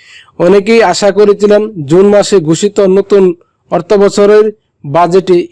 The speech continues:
এ বিষয়ে কোনো ঘোষণা আসতে পারে। তবে শেষ পর্যন্ত মহার্ঘ ভাতার বদলে বাজেটে সরকারি কর্মকর্তা কর্মচারীদের বিশেষ সুযোগ সুবিধা দেওয়ার ঘোষণা দেন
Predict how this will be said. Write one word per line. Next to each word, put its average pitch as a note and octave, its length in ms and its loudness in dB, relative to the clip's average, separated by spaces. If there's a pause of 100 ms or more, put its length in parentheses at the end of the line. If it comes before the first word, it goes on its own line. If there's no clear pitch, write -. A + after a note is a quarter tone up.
(120)
এ - 80 4
বিষয়ে F#3+ 360 0
কোনো F#3+ 260 -2
ঘোষণা F#3+ 460 -2
আসতে F3+ 280 -4 (180)
পারে। C#3 260 -2 (800)
তবে F#3+ 220 2 (400)
শেষ F#3 340 -4
পর্যন্ত F#3+ 440 0 (140)
মহার্ঘ E3+ 460 -2 (100)
ভাতার E3+ 400 -2
বদলে E3 400 2 (360)
বাজেটে D#3+ 600 0
সরকারি E3 480 -2
কর্মকর্তা D#3 600 0
কর্মচারীদের D3+ 760 0 (400)
বিশেষ C#3+ 460 -2
সুযোগ D3+ 380 -2
সুবিধা D3 400 -2
দেওয়ার C#3+ 360 0
ঘোষণা C#3+ 380 -4 (380)
দেন C#3+ 260 -2